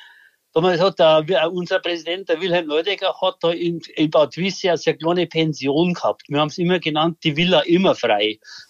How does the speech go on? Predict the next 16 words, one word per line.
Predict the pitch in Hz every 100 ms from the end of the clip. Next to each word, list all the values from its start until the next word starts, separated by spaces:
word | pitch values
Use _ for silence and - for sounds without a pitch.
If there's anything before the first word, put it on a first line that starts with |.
| -
Weil | 135
da |
war | 147 147
nie | 139 175
was | 165 147
los | 156 165 156
da | - 151
dort. | 139 131 -
Da | 151
war | 151
nur, | 156 180 170
da | 151 - - - 151
war | 180
nur | 180 208
wir | 202 214
dort | 202 220 190